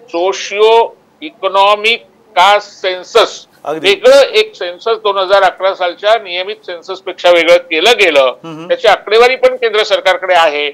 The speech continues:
Speaker 2: अगदी.
Speaker 1: पाच हजार कोटी रुपये त्याच्यासाठी खर्च झाले होते.
Speaker 2: बरोबर.
Speaker 1: त्याच्यामधनं एक मुद्दा पुढे आला होता आणि तो काय होता, तर तो पुढे आलेला मुद्दा असा होता की आजही ओबीसीला दिलेलं सत्तावीस टक्के आरक्षण भरलं गेलेलं नाही.
Speaker 2: हम्म.
Speaker 1: आता सुद्धा माननीय मोदी साहेब हे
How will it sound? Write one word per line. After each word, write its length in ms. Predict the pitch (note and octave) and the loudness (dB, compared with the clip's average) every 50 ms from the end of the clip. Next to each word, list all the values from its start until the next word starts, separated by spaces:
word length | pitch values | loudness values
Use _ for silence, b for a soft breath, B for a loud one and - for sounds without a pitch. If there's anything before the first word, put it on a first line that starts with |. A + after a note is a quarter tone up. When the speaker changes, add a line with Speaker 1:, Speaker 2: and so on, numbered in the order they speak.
| - - | -6 -8
Speaker 2:
अगदी. 260 | D#3 E3 D3 C#3 B2 | -8 -8 -6 -10 -12
Speaker 1:
पाच 380 | - - D#3+ F3+ G#3+ A3 A3 | -6 -2 0 0 0 0 -4
हजार 240 | G#3 G3 G#3+ A3+ A3+ | -8 -2 0 0 0
कोटी 320 | A3 A3 G#3+ G#3+ G#3+ A3+ A3 | 0 -4 -8 -8 -8 -10 -14
रुपये 220 | G#3+ G#3+ A3+ A3 | -10 -8 -8 -6
त्याच्यासाठी 440 | G#3+ G#3 G3 G#3 G#3+ - A3 A3 A#3 - | -6 -8 -8 -8 -10 -10 -8 -8 -8 -4
खर्च 180 | G3 F#3+ F#3 G#3+ | -4 -4 -2 0
झाले 300 | B3 A#3+ G#3 F#3 F#3+ F#3 | 2 2 2 2 2 0
होते. 380 | F3 D#3+ - D#3+ D3+ D3 C#3+ _ - C#3 | 0 0 -2 -4 -6 -6 -8 _ -8 -8
Speaker 2:
बरोबर. 220 | D3 D3 C#3 F3+ | -6 -4 -2 -4
Speaker 1:
त्याच्यामधनं 680 | F#3 F3+ C4 B3+ B3+ B3+ A#3+ - A3+ B3+ C4 C4+ C4+ C4 - - | -4 0 0 -2 0 -2 -6 -4 -4 -2 0 0 -2 -2 -2 -2
एक 200 | A3 A#3 - - | -2 -2 -4 -6
मुद्दा 320 | G3 G#3+ - - - B3+ C4+ | -14 -14 -8 0 0 0 0
पुढे 220 | C4 A#3 G#3 F#3 | 2 0 2 2
आला 180 | E3+ D#3 D3 C#3+ | 2 4 2 2
होता 180 | C#3 - - | -2 -2 -6
आणि 260 | G2 - - C#3+ D3+ - | -10 -14 -16 -20 -18 -12
तो 80 | - A3 | -10 -2
काय 200 | - A3+ A#3+ A#3+ | 0 2 2 2
होता, 300 | G#3+ - F#3+ F3+ F3 F3 | 0 0 0 0 0 0
तर 400 | E3+ _ _ _ _ _ - G3+ | -4 _ _ _ _ _ -16 -12
तो 140 | G#3+ - A#3+ | -6 -6 -6
पुढे 300 | A#3+ - F3+ E3+ E3 F#3+ | -6 -6 -12 -6 -2 2
आलेला 320 | G#3+ A3+ A3 A3+ A3+ A3+ | 2 2 2 0 -4 -4
मुद्दा 280 | G#3+ G#3 F#3 D3+ F3+ F3 | -6 -8 -10 -4 -2 -2
असा 220 | E3+ D#3 - E3 | -2 -2 -4 -6
होता 420 | D3+ D3 C#3+ - - E3+ G3 A3 A3 | -6 -6 -6 -4 -2 0 0 0 0
की 260 | A3 - G#3 G#3 G3 | -4 -8 -12 -10 -8
आजही 720 | - D#3+ D#3+ E3 E3+ D3+ E3 F3 E3+ E3 G3+ A#3 A3+ F#3 | -4 -2 0 0 0 -2 -6 -10 -10 -8 -8 -10 -10 -8
ओबीसीला 680 | F3+ F3+ D#3+ C#3+ E3 E3 - - E3 D3+ E3 F3 F#3 | -10 -10 -10 -10 -14 -16 -16 -14 -8 -2 0 0 0
दिलेलं 360 | F3 D3 D#3 D3 E3 E3+ F3 E3+ | 0 -2 -8 -8 -6 -6 -6 -6
सत्तावीस 520 | - D#3 D3 _ - D#3+ E3 E3+ D#3+ - - | -8 -12 -14 _ -6 -6 -6 -6 -8 -12 -12
टक्के 220 | E3+ - - D#3+ | -12 -8 -4 0
आरक्षण 460 | D3+ D3+ D3 C#3+ - - E3 D3+ D3 | 0 0 0 -4 -8 -10 -12 -12 -8
भरलं 340 | C3 C3 C3 B2 D3 E3+ F3+ | -4 -4 -4 0 0 0 2
गेलेलं 360 | F#3 F#3 F3+ F#3+ G3 G3+ G3+ | 2 2 2 2 2 0 0
नाही. 180 | G3 G3+ G3+ G#3+ | 0 0 0 0
Speaker 2:
हम्म. 440 | G#3 _ _ _ - D#3 D3+ D3+ D#3 | -4 _ _ _ -18 -14 -8 -2 -2
Speaker 1:
आता 340 | E3 - - B3+ B3 B3+ B3 | -2 0 2 2 4 4 4
सुद्धा 420 | B3 A#3 G3+ D#3 E3 G3 G#3 A#3 | 0 -4 -10 -2 0 2 2 2
माननीय 480 | A3 G#3 F#3+ F#3 F#3+ G3+ G#3 G#3+ A3+ A3 | 2 0 -2 -2 -4 -4 -4 -2 -2 -4
मोदी 380 | G3 F#3 F3 F3+ E3+ G#3 A3 | -4 -6 -8 -8 -8 -8 -10
साहेब 360 | G#3+ - F#3+ F#3+ G3 G#3 F3+ | -2 0 2 2 2 2 0
हे 380 | F3+ F#3 G3 G#3 G#3+ G#3+ F#3 | -4 -4 -4 -2 -4 -4 -6